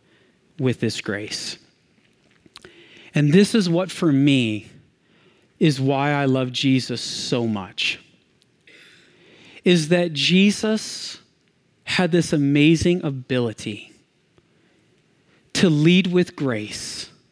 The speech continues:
but to bring truth along at the right time.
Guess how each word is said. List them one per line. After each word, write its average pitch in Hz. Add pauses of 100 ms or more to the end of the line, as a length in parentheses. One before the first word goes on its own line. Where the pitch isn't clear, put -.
(1300)
but 190
to 190
bring 175
truth 220
along 135 (640)
at 151
the 147
right 135
time. 101